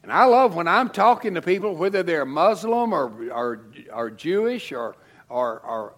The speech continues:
atheist or whatever, I love to come to the place and just say, "What do you think of Jesus?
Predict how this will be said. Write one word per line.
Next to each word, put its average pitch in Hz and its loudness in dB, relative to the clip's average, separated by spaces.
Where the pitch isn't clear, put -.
atheist 226 -6
or 147 -10
whatever, 151 -6
I 160 -4
love 185 -2
to 131 -14
come 180 -8
to 180 -10
the 175 -12
place 120 -10
and 110 -18
just 123 -16
say, 123 -10
"What 180 -6
do 156 -12
you 156 -10
think 143 -12
of 98 -18
Jesus? - -20